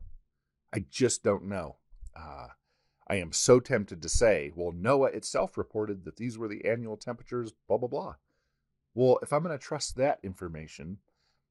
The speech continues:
why am I not trusting all government information? And the street epistemologist would then ask e-, exactly that question, would say, "Oh, well,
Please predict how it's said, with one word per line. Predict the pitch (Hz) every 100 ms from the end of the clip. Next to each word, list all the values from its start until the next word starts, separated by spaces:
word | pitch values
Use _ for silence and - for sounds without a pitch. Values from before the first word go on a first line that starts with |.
| _
why | 95 107 117
am | 123
I | 120
not | 117 113 -
trusting | - 110 - 101 -
all | 110 160 170
government | 92 78 73 65 -
information? | - 76 65 57 - - _ _ _ _ -
And | 98
the |
street | 92 - 120 -
epistemologist | 143 - 131 156 190 101 -
would | 92
then | 87 92 95
ask | 80 90 - _ _
e-, | 80 73 -
exactly | 76 78 85 95 117
that | 117 -
question, | - 277 - 82 95 123 _ _ _ -
would | 127
say, | 147 143
"Oh, | - - 90
well, | 107 110